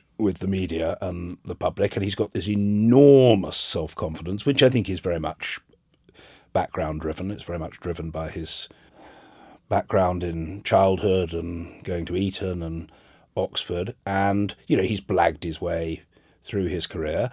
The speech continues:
And it has to be said, you know, that he has been very successful at getting elected to positions that he's wanted to hold. He wanted to be mayor of London. Admittedly, it was a relatively benign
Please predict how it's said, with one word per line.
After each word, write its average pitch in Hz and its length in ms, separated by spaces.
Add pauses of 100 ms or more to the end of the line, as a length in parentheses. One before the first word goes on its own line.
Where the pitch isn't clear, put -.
(140)
And 202 100
it 196 100
has 247 180
to - 60
be 269 120
said, 185 420
you 127 80
know, 113 160
that 120 120
he 123 120
has 113 200
been 117 200
very 110 240
successful - 840
at - 100
getting 107 300
elected 117 500
to 120 80
positions 117 500
that 120 120
he's 123 120
wanted 131 300
to 139 80
hold. 143 260
He 82 80
wanted 101 360
to - 40
be 85 220 (480)
mayor 98 320
of 87 100
London. 101 480 (580)
Admittedly, 196 500
it 120 120
was 117 120
a 123 40
relatively 113 460
benign 107 560